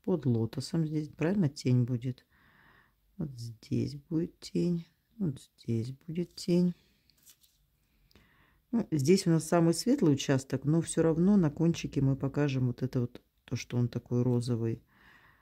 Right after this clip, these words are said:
Вот здесь у нас тень. Тут. В общем, под каждым лепесточком мы проводим по такой линии.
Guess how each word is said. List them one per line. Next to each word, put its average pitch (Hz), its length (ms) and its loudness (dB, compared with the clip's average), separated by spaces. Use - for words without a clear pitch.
Вот 160 220 -6
здесь 120 760 -6
у 180 60 -2
нас 175 340 -4
тень. 180 400 0
Тут. - 540 -8
В - 20 -20
общем, 139 220 -2
под 165 200 2
каждым 131 500 4
лепесточком 147 800 2
мы 170 120 4
проводим 147 580 2
по 127 100 -2
такой 143 480 0
линии. 117 640 2